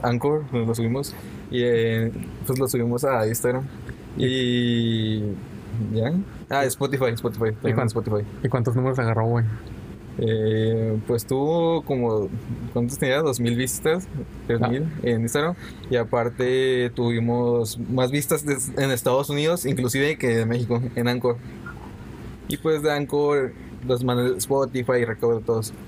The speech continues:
Speaker 2: El, el pedo, no, güey, yo vi que me enviaste uno que teníamos como siete mil. Bueno, el chiste es que tuvieron los números suficientes como para <laughs> volver a hacerlo. Además que sí, sí salieron buenas las pláticas. La verdad, sí, a mí sí me interesó mucho.
Speaker 1: Sí.
Speaker 2: Y,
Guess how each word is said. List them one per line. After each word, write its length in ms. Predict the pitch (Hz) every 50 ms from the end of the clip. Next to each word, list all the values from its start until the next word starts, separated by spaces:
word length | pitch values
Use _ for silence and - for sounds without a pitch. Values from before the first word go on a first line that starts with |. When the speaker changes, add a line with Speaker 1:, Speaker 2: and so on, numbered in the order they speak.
| - - - - - - -
Speaker 2:
El, 340 | 131 135 131 131 135 143 - -
el 120 | - 135 120
pedo, 260 | - - 131 135 160
no, 220 | 170 160 139 135 143
güey, 180 | 143 147 143 139
yo 100 | 135 127
vi 100 | 135 147
que 120 | - 196
me 60 | 190
enviaste 320 | 190 180 165 160 - - - 170
uno 100 | 180 170
que 80 | 180 -
teníamos 220 | 170 165 160 160
como 140 | - 180 156
siete 240 | - 151 135 127 123
mil. 200 | 120 120 120 113 - - - - -
Bueno, 240 | 151 156 151 127 113 - - -
el 140 | - 139 135
chiste 260 | - 180 185 185 -
es 80 | 202 190
que 80 | -
tuvieron 320 | 202 208 208 175 160 170 180
los 300 | 180 160 - - - -
números 280 | - 147 151 170 170 151
suficientes 360 | 151 135 - 147 139 156 143
como 200 | - 147 131 113
para 160 | - 123 120
<laughs> 280 | 117 123 127 135 127 127
volver 280 | 160 156 143 143 139
a 40 | 143
hacerlo. 400 | 147 143 - 156 147 156 175 180 - - - - -
Además 260 | 139 139 165 175 -
que 80 | -
sí, 340 | 190 - 220 220 214 214 - -
sí 240 | 139 - - 165 170 170
salieron 400 | - - 175 180 185 185 185 175
buenas 180 | 175 175 175 175
las 160 | 165 147 -
pláticas. 400 | - 139 131 113 127 123 117 -
La 80 | 131
verdad, 180 | 131 131 135 135
sí, 80 | 135 147
a 20 |
mí 80 | 147 139
sí 100 | - 156
me 80 | 156 151
interesó 360 | 147 - 139 127 120 139 127
mucho. 340 | 123 127 127 120 120 - -
Speaker 1:
Sí. 260 | - 117 113 110 117 110 110 110
Speaker 2:
Y, 460 | 120 117 117 113 113 113 113 -